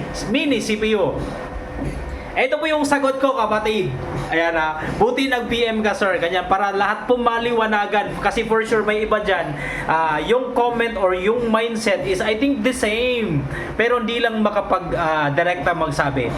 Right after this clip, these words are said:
Pero ito, liliwanagin ko yan at i-refresh natin yung mga mindset natin. Okay? Dapat ma-realign natin yan, sir. Para lahat tayo is hindi maligaw.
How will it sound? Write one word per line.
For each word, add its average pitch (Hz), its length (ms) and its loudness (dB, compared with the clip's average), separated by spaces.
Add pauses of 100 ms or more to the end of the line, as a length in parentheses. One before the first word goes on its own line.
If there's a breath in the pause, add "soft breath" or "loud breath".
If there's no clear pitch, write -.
(220 loud breath)
Pero 247 160 2
ito, 294 480 0 (320 loud breath)
liliwanagin 240 800 0
ko 226 160 2
yan 180 320 2
at 175 320 0
i-refresh 190 720 0
natin 180 320 -2
yung 175 160 0
mga 165 100 2 (140)
mindset 160 560 0
natin. 139 560 0 (240 loud breath)
Okay? 160 480 0 (240 loud breath)
Dapat 185 400 0
ma-realign 180 720 0
natin 165 320 0
yan, 156 160 2
sir. 180 320 2
Para 170 560 0
lahat 220 240 0
tayo 202 400 0
is 170 160 -2
hindi 175 240 -2
maligaw. 151 720 0